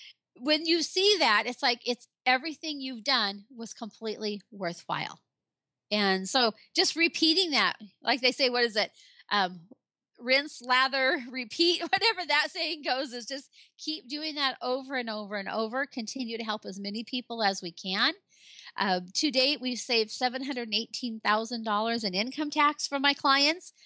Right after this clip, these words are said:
I will break the one million dollar record this year. And then we'll keep,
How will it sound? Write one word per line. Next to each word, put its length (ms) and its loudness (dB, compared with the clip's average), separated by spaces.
I 220 4
will 160 0
break 320 0
the 80 -4
one 220 -4
million 320 -2
dollar 280 2
record 380 0
this 240 -4
year. 240 0
And 160 -4
then 360 0
we'll 100 -2
keep, 260 0